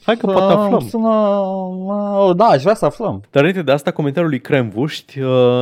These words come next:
Speaker 1: "Nu știu, și mie mi s-a părut că Avowed nu arăta deloc bine. Ceva nu se pupa acolo, parcă era Asgard's Wrath doi, doar că mai slab. Și ăla e un joc, uh,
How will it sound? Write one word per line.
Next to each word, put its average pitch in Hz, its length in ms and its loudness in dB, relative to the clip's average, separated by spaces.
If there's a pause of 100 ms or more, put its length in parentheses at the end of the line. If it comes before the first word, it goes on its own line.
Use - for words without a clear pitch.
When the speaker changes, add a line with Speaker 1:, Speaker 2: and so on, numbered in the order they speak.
(300)
Speaker 1:
"Nu 156 180 -2
știu, 185 220 -4
și - 120 -8
mie 175 80 -2
mi 160 60 -4
s-a 147 100 -10
părut 127 600 -4
că 120 280 0
Avowed 120 420 0
nu 117 220 0
arăta 113 240 2
deloc 104 300 -2
bine. 98 300 -6
Ceva 135 220 -2
nu 151 80 0
se 139 140 -10
pupa 117 320 -6
acolo, 131 320 -2
parcă 127 300 -2
era 127 200 -2
Asgard's 123 520 -4
Wrath 104 360 0
doi, 110 380 -2
doar 131 200 0
că - 120 -6
mai 120 160 0
slab. 95 440 -2
Și - 200 -10
ăla 131 260 2
e 123 60 0
un 113 200 0
joc, 120 380 -4
uh, 113 220 0